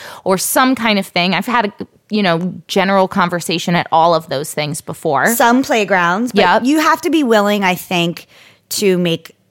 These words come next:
Speaker 2: an introduction.
Speaker 1: Yeah, I think playgrounds are le-, are more, like, solitary.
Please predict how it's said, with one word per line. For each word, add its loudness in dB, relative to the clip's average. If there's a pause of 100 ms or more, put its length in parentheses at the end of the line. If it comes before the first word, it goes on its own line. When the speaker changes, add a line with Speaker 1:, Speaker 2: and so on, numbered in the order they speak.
Speaker 2:
an -6
introduction. -8
Speaker 1:
Yeah, 4
I 2
think 2
playgrounds 2
are 4
le-, 0 (100)
are 4
more, 4 (840)
like, 2
solitary. 2